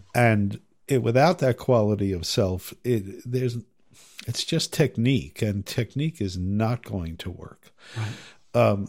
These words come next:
Speaker 1: so there's that. And then, uh, the other, some other f-, uh, folks who have been on the podcast have also said, "I just ask people to do a little bit,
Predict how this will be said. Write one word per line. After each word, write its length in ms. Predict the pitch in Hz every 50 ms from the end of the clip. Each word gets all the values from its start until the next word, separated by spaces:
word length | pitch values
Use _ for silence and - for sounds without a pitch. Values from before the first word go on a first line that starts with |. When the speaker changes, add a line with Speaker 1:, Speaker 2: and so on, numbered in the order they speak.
| - -
Speaker 1:
so 540 | - - - 143 123 117 117 117 120 120 123
there's 420 | 120 113 127 127 123 120 110 104
that. 460 | 101 131 127 127 117 98 95 90 - - -
And 220 | 123 123 117 113
then, 260 | 117 123 127 120 117 - -
uh, 220 | - 127 123 117
the 160 | 120 131 147 156
other, 460 | 214 254 214 147 131 127 123 123 127 - -
some 240 | - - - 175 156
other 220 | 143 143 147 143
f-, 320 | 127 - - - 135 - -
uh, 160 | 127 120 110
folks 400 | 98 - - 123 113 107 - -
who 180 | - 123 113 104
have 180 | 104 117 113
been 180 | 110 117 107 110
on 140 | 110 107 101
the 60 | 98
podcast 600 | 87 104 120 113 110 107 - 117 107 101 - -
have 160 | - 110 104
also 340 | 107 110 110 104 - - 104
said, 380 | 92 - - 107 98 98 98 - - - - - - - - - - - _
"I 140 | - 120 123
just 360 | 113 107 - 147 165 - -
ask 300 | 135 123 131 123 - -
people 520 | - - 127 117 117 - 113 113 113 113 107
to 440 | - - - 113 107 104 101 101 101
do 340 | 92 95 104 123 135 151
a 40 | 151
little 400 | 135 117 107 120 127 135 131 117
bit, 400 | 101 98 113 95 73 - - -